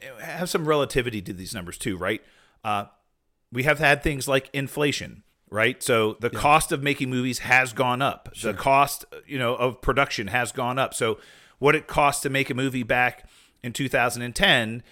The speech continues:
Speaker 1: is very different than what it cost to make a movie in twenty twenty-three.
Speaker 2: Correct.
Speaker 1: Right? So there, there are, we have to be subjective about this a little bit.
Speaker 2: There are factors involved.
Speaker 1: Right.
Speaker 2: Not responsible for
Speaker 1: Um,
Speaker 2: any numbers that are out of whack.
Speaker 1: The only other Phase four movie,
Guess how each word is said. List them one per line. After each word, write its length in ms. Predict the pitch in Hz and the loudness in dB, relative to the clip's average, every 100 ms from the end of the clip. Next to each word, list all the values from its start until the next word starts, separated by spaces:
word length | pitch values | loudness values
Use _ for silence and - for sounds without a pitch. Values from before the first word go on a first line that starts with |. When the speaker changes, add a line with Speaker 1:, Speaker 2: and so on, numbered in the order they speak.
| _ 113 | _ -8
Speaker 1:
is 120 | 110 | 0
very 180 | 147 135 | 2 4
different 280 | 139 135 117 | 2 -2 -6
than 100 | 113 | -2
what 120 | 113 | -2
it 80 | 120 | -2
cost 260 | - 113 - | -2 -2 -2
to 60 | |
make 160 | 110 107 | -10 -8
a 20 | |
movie 260 | 104 101 95 | -8 -6 -8
in 80 | |
twenty 220 | - 95 90 | -10 -12 -10
twenty-three. 400 | 104 87 80 - | -12 -12 -12 -4
Speaker 2:
Correct. 300 | 143 87 - 101 | -2 -2 -4 -2
Speaker 1:
Right? 200 | 113 - | 0 4
So 480 | 131 123 - - - | 6 6 0 -14 -10
there, 240 | 160 180 | -4 -2
there 180 | 175 180 | 2 6
are, 140 | 170 165 | 6 6
we 100 | 165 | 2
have 80 | 165 | 2
to 40 | |
be 80 | 165 | -2
subjective 500 | 151 135 120 - 98 | -2 0 0 -2 -4
about 220 | 101 98 | -4 -6
this 140 | 98 | -6
a 40 | 107 | -4
little 180 | 107 92 | -4 -4
bit. 200 | 82 - | -6 0
Speaker 2:
There 120 | 135 | 4
are 80 | 127 | 4
factors 440 | - 113 - 107 107 | 2 -2 -2 -6 -6
involved. 380 | 101 95 - | -6 -8 -2
Speaker 1:
Right. 220 | 160 120 - - | 4 4 2 2
Speaker 2:
Not 180 | 160 165 | 2 2
responsible 540 | - 117 110 - 101 | 0 -4 -6 -6 -6
for 120 | - 131 | 2 4
Speaker 1:
Um, 220 | 120 117 | 4 0
Speaker 2:
any 240 | 110 110 | -6 -4
numbers 380 | 107 104 101 95 | -6 -6 -6 -6
that 100 | 101 | -6
are 140 | 95 92 | -6 -6
out 140 | 92 | -6
of 80 | 87 | -8
whack. 320 | 80 82 - - - | -12 -14 -20 -20 -16
Speaker 1:
The 300 | 135 151 - - | -4 -4 -4 2
only 480 | 170 220 240 240 - | 4 6 4 2 8
other 300 | 160 156 147 | 8 8 4
Phase 400 | - 151 156 160 | 2 2 2 0
four 300 | - 160 151 | 0 2 4
movie, 580 | 143 127 90 85 98 | 2 -2 -4 -8 -14